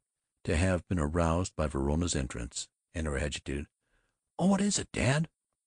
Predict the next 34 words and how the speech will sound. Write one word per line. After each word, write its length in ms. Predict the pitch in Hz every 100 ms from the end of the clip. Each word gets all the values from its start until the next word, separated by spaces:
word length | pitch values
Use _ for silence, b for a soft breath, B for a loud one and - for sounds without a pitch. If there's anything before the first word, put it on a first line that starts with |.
| _ _ _ _ _ _ _ _ _ -
His 200 | 104 -
wife 240 | 156 -
was 160 | 71 73
awake, 360 | 69 73 85 -
her 120 | 87
face 480 | - 87 87 - - -
sallow 540 | - 78 73 73 73
and 100 | 73
lifeless 680 | 67 65 - 76 73 - -
in 80 | 80
the 60 |
morning 320 | 73 78 69 65
light. 320 | 55 - - _ _ _ _ _ _ _ _ _ -
But 220 | 78 80 -
now 300 | 95 104 98
he 120 | 95
did 220 | 85 76
not 340 | 76 80 73 -
compare 500 | 80 67 92 71 67
her 360 | 82 65 65
with 260 | 67 64 _
Tanis. 600 | - 71 - - - - _ _ _ _ _ _ _ -
She 200 | - 95
was 320 | 87 69 67
not 260 | 87 78 67
merely 420 | 76 80 69 65
a 80 | 71
woman, 320 | 71 73 71 _ _ _ _
to 100 | 76
be 360 | 71 71 73 -
contrasted 680 | 80 71 - 76 - 85 -
with 200 | - 71
other 180 | 76 73
women, 360 | 67 67 53